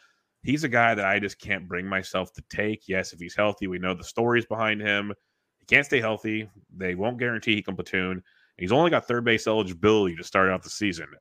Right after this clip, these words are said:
So where do you stand on Alberto Mondesi, who we know, if he plays every day, has just insane talents? We're just not seeing it these days.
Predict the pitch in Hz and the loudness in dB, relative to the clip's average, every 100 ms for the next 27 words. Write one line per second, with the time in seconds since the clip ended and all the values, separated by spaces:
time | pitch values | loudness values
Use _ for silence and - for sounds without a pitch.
0 | _ - - 101 98 98 156 226 233 151 | _ -6 2 4 4 4 2 2 -4 -6
1 | 170 95 90 90 92 92 95 95 90 95 | -6 -6 -6 -6 -8 -6 -2 -2 -2 -4
2 | 98 98 123 170 156 147 - _ _ - | -2 0 4 4 4 0 -6 _ _ -8
3 | 104 120 123 110 95 98 123 107 98 82 | -6 0 0 2 0 2 2 2 0 -2
4 | 98 90 - 87 87 85 - 131 131 98 | -4 -4 -4 -10 -12 -14 -6 -4 -4 -6
5 | - 131 139 92 87 - _ _ _ _ | -8 -4 -2 -4 -8 -16 _ _ _ _
6 | _ _ _ 117 143 107 - - - 135 | _ _ _ -4 -2 -2 -4 -8 -6 -4
7 | 85 78 80 - 80 - | -4 -10 -14 -12 -12 -12